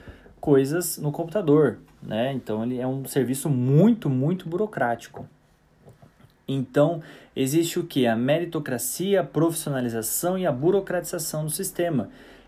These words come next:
E do sistema como um todo, tá? Não somente do Itamaraty, mas do próprio Estado brasileiro. E aí existiram algumas reformas,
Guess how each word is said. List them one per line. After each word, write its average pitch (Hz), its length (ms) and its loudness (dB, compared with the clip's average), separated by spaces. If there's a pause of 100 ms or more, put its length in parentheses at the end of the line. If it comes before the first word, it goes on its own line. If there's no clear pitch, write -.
(140)
E 180 100 -2
do 180 100 -4
sistema 180 440 -4
como 185 260 -2
um 190 80 -2
todo, 147 460 2
tá? 120 200 0
Não 123 180 0
somente 139 640 -2
do 123 240 -2
Itamaraty, 147 640 0
mas 165 180 -6
do 185 60 -6
próprio 131 380 -2
Estado 147 320 -2
brasileiro. 151 560 0 (1400)
E 208 100 4
aí 254 160 8
existiram 226 640 2
algumas 202 380 2
reformas, 185 1200 0